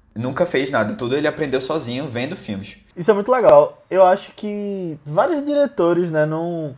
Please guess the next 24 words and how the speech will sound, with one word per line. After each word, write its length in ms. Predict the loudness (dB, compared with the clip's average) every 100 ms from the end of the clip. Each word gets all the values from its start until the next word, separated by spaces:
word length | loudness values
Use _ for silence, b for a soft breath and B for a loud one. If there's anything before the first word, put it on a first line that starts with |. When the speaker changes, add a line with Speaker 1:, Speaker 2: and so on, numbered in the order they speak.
| -8
Speaker 2:
não 200 | -2 -2
acabaram 320 | 2 2 4
fazendo 260 | 2 0 -2
curso 220 | -10 -12
de 80 | -14
cinema. 560 | -10 -8 -6 -6 -6 -8 -12 -16
Você 240 | -10 -6
tem 120 | -4
muitos 360 | -4 -4 -6 -6
que 80 | -8
são 180 | -8
formados 500 | -4 -4 -2 -2 -4
e 40 | -6
tal, 380 | -2 0 0 -4
em, 80 | -12 -20 -20 -18
em 40 |
questões 240 | -14 -10 -10
artísticas 420 | -10 -14 -18 -18
e 20 |
tudo 140 | -16 -14
mais. 160 | -14 -16 b b b
Mas, 180 | -8 -2
por 120 | 2
exemplo, 480 | 2 0 -4 -8